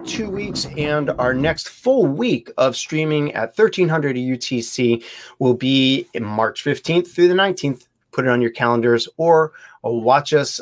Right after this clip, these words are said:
on our website, O S I N Curio dot U S, or any one of our wonderful O S I N Curious accounts. Thank you for listening. Thank you for watching. And thank you to our wonderful audience for being here.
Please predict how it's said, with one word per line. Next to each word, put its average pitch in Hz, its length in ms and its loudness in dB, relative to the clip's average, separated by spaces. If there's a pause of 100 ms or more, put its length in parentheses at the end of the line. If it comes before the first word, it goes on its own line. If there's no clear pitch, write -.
on 113 400 -4
our 107 500 -2
website, 165 560 0
O 131 80 -4
S 117 140 -6
I 127 60 -6
N 120 40 -6
Curio 123 520 2
dot 113 220 -2
U 120 120 0
S, 117 300 -2 (100)
or 143 320 0
any 127 240 -6
one 113 220 -4
of 107 100 -12
our 104 180 -4
wonderful 101 560 -8 (220)
O 226 80 6
S 233 140 2
I 214 60 0
N - 280 -6
Curious 117 680 -2 (120)
accounts. - 560 -12 (360)
Thank 147 220 2
you 170 100 -2
for 156 160 2
listening. 147 440 2
Thank 226 160 2
you 220 80 -10
for 185 100 2
watching. 151 360 4
And 123 100 -8
thank 160 160 -6
you 165 80 -8
to 160 160 -4
our 143 100 2
wonderful 143 480 -2
audience 151 480 0
for 123 140 -6
being 147 320 0
here. 131 320 0